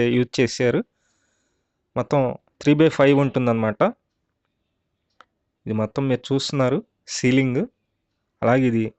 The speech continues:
హాల్‌లో ఉన్నటువంటి టీవీ యూనిట్ కబోర్డ్ అండి. చాలా మంచి స్పేసియస్‌గా ఉన్నటువంటి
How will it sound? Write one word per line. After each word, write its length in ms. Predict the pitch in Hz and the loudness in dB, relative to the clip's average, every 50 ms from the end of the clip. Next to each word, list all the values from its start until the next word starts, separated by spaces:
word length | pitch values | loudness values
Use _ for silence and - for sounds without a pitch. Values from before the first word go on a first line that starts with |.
| _ _ - | _ _ -10
హాల్‌లో 400 | - - 127 139 147 151 156 147 | -2 0 2 2 4 4 4 4
ఉన్నటువంటి 480 | 147 143 135 127 - 139 127 123 123 147 | 4 4 2 0 0 0 -2 -2 -4 -8
టీవీ 280 | - - 127 123 123 131 | -6 -4 -2 -2 0 0
యూనిట్ 240 | 123 120 110 - | -2 -2 -4 -4
కబోర్డ్ 360 | - 110 107 107 110 104 104 107 | -4 -4 -2 -2 -2 -2 -2 -6
అండి. 200 | 107 113 143 202 - _ - - - _ _ _ _ _ _ - | -6 -6 -8 -10 -12 _ -20 -20 -20 _ _ _ _ _ _ -6
చాలా 280 | - 147 143 165 170 165 156 - - _ - | -2 2 2 4 4 2 2 -2 -6 _ -4
మంచి 240 | 175 165 143 - 156 | -2 -2 0 -2 -4
స్పేసియస్‌గా 800 | - - - 151 160 165 160 - 175 165 160 - - - 160 156 | -4 -2 2 4 4 4 4 4 2 2 2 0 -2 2 2 4
ఉన్నటువంటి 640 | 151 147 147 143 - - 143 143 139 135 - - 196 | 4 4 2 0 0 0 0 -2 -2 -2 -4 -6 -6